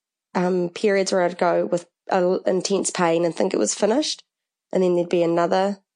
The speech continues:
It went on for about a week, um, just lots of different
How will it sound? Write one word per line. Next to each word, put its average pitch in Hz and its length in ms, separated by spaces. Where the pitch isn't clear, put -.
It - 200
went 190 180
on 196 120
for 220 140
about 202 180
a 175 60
week, 170 480
um, 190 340
just 202 220
lots - 260
of 190 100
different - 560